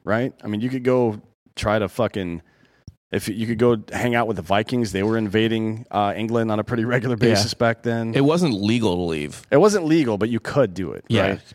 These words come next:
Speaker 1: And they, they, honestly, they're not gonna go fucking hunting for you. They don't.
Speaker 2: Probably
Speaker 1: there's no
Speaker 2: not.
Speaker 1: G P S.
Speaker 2: Yeah.
Speaker 1: You know what I mean? So,
Speaker 2: I mean,
Speaker 1: uh,
Speaker 2: if you leave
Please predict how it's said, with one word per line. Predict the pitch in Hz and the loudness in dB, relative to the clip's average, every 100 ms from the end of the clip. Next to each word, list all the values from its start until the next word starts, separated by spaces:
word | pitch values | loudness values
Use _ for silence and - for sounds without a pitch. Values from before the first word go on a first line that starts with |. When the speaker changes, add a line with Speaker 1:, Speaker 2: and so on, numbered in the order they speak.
| - - | -20 -4
Speaker 1:
And | 110 | 2
they, | 127 123 | 2 0
they, | 120 135 123 | 4 4 4
honestly, | 104 131 120 120 | 0 0 0 0
they're | 101 113 | 0 -2
not | 107 | -2
gonna | 90 87 | -6 -6
go | 82 71 73 | -6 -6 -8
fucking | - 87 73 | -6 -6 -4
hunting | 82 - | -8 -8
for | - 71 | -10 -8
you. | 71 87 | -4 -4
They | |
don't. | 95 87 - 95 | -4 -6 -8 -2
Speaker 2:
Probably | 110 95 113 | 0 0 0
Speaker 1:
there's | 117 | 0
no | 120 | -2
Speaker 2:
not. | 98 | -2
Speaker 1:
G | 98 95 | -4 -4
P | 90 92 | -2 -2
S. | 82 - - - _ | -2 -6 -10 -16 _
Speaker 2:
Yeah. | 117 82 | -4 -2
Speaker 1:
You | 98 | -2
know | 101 | -4
what | 101 | -2
I | |
mean? | 135 | -4
So, | - 95 90 - | -2 -4 -4 0
Speaker 2:
I | |
mean, | 135 139 | 0 0
Speaker 1:
uh, | - | 0
Speaker 2:
if | 147 143 | -2 2
you | 143 | 2
leave | 135 127 | 2 0